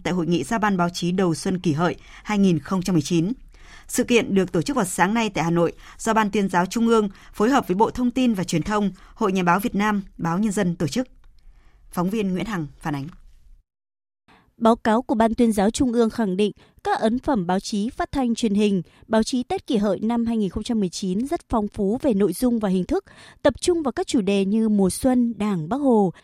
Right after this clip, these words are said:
Speaker 2: gắn với kỷ niệm năm mươi năm thực hiện di chúc của Bác, thành tựu phát triển kinh tế xã hội năm hai nghìn không trăm mười tám, niềm tin và khát vọng về thời cơ, vận hội của đất nước,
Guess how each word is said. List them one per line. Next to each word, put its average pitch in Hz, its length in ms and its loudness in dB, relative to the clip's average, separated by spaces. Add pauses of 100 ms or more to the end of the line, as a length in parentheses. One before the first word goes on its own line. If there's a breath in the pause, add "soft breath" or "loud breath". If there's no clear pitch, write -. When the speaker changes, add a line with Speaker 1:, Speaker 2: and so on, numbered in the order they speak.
(160 soft breath)
Speaker 2:
gắn 240 200 2
với 277 140 -2
kỷ 302 160 -4
niệm 226 220 0
năm 262 220 0
mươi 269 80 2
năm 254 200 0
thực - 160 -6
hiện 202 240 -4
di 214 200 -4
chúc - 240 -6
của 180 100 -4
Bác, 254 240 -4 (360 soft breath)
thành 254 160 0
tựu 226 240 -4
phát 392 180 -6
triển 185 240 -2
kinh 208 200 -6
tế 190 200 -2
xã - 140 -6
hội 277 200 0
năm 214 220 -2
hai 220 120 -2
nghìn 190 120 0
không 226 160 -8
trăm 226 160 -2
mười 185 180 -2
tám, 175 320 -4 (480 soft breath)
niềm 262 200 4
tin 320 240 0
và 202 200 0
khát - 260 -8
vọng 202 220 -2
về 185 240 -2
thời 185 180 -4
cơ, 233 320 2 (200 soft breath)
vận 226 140 -2
hội 208 280 0
của 175 100 -2
đất 247 140 -2
nước, 339 260 0